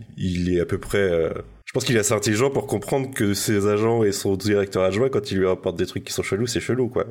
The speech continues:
Je pense qu'il est pas trop con quand même. Et qu'il sait que les choses vont pas. Mais que bureaucratiquement, enfin administrativement, il l'accepte pas et du coup, ça, ça en est un connard, quoi. Mais, euh, pour moi, il est pas spécialement fermé d'esprit.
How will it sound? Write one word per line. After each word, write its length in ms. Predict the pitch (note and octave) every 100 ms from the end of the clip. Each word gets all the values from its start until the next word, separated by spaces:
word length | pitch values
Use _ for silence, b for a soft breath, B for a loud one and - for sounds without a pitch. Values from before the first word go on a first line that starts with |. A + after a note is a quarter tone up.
| -
Je 100 | -
pense 160 | - -
qu'il 140 | F2+
est 40 | F2+
pas 100 | F2
trop 180 | -
con 140 | F#2 F#2+
quand 160 | -
même. 160 | B2 G2+ -
Et 300 | G2 F2+ F2+
qu'il 480 | - F#2+ F2+ F2+ F2
sait 240 | - G#2+
que 400 | G2+ F2+ E2+ E2 E2
les 80 |
choses 220 | E2+ F2+ F#2+
vont 100 | G#2
pas. 200 | A2 F2
Mais 120 | E2
que 120 | F2
bureaucratiquement, 720 | D#2+ E2+ E2 E2 D#2+ - A2+
enfin 180 | B2+ G2
administrativement, 840 | F2 F2 D#2+ F2+ - D#2+ F#2+ B2+ -
il 140 | E2+
l'accepte 380 | E2+ D#2+ - -
pas 180 | D2 A2+
et 80 | E2
du 160 | D#2
coup, 320 | D2 A2+ B2+ -
ça, 200 | - - D2+
ça 180 | D2 -
en 80 | D#2+
est 60 | D2+
un 60 |
connard, 320 | D#2 G#2 G#2
quoi. 200 | - D#2+ -
Mais, 320 | - E2+ F2 E2
euh, 360 | D#2 D#2 D#2 D#2 - _ -
pour 120 | E2+
moi, 200 | G2+ B2+
il 80 | F#2+
est 40 |
pas 460 | D#2 A#2 A#2 G#2+ G2+
spécialement 540 | - G#2 - G2+ G#2
fermé 260 | - F2 D#2+
d'esprit. 280 | F#2 -